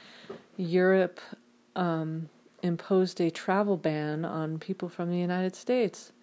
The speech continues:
<laughs> I don't blame them. It's just really wild. Uh, for those in the future listening to this,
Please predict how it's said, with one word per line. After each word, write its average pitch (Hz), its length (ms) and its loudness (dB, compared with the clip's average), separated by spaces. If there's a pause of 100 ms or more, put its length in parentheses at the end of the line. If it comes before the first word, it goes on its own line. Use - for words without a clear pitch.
(640)
<laughs> - 720 -6
I 165 100 -4
don't 165 200 0
blame 285 240 4
them. 160 340 2 (500)
It's 170 300 -8 (260)
just - 520 -10 (120)
really 185 380 2
wild. 185 560 4 (920)
Uh, 175 520 4 (1000)
for 175 260 -2
those 180 260 2
in 180 80 2
the 175 80 2
future 196 440 2
listening 185 420 0
to 175 160 -8
this, 180 600 0